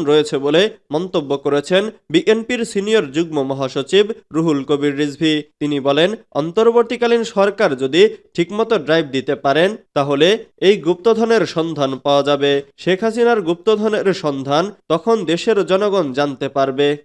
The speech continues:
সোমবার পঁচিশে নভেম্বর দুপুরে জাতীয় প্রেস ক্লাব চত্বরে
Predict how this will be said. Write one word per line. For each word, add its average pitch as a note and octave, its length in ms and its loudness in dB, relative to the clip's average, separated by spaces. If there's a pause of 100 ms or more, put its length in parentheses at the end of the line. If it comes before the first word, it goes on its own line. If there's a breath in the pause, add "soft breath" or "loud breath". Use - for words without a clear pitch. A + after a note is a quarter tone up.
সোমবার G#3 420 2
পঁচিশে F#3+ 440 -2
নভেম্বর C3 540 -2
দুপুরে C#3 360 0 (340)
জাতীয় D3+ 360 2
প্রেস G#3 300 -2
ক্লাব G#3+ 220 0 (100)
চত্বরে G#3+ 420 0